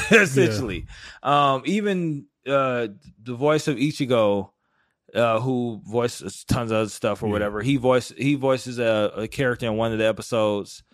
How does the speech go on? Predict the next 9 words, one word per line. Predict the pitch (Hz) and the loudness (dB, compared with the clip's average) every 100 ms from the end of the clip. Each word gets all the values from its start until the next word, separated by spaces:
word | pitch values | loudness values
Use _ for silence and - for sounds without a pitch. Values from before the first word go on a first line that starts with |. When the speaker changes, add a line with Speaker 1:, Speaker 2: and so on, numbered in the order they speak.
| _ _ _ - | _ _ _ -8
Speaker 1:
as | 113 104 | -6 -2
well. | 113 120 117 113 110 - _ _ - | 2 4 6 4 2 -4 _ _ -8
Uh, | 107 104 98 | -4 -4 -4
Mugen, | 101 135 120 123 120 113 - _ _ | -4 -4 -2 -2 -2 -6 -18 _ _
Spike, | - - 127 113 104 - - _ | -16 -4 0 2 2 -2 -8 _
Speaker 2:
Mm-hmm. | 113 104 104 | -14 -12 -10
Speaker 1:
same | 107 127 123 117 | -4 0 0 0
exact | 107 104 120 117 | 0 2 0 0
voice. | 120 120 120 117 - | 2 4 4 0 -10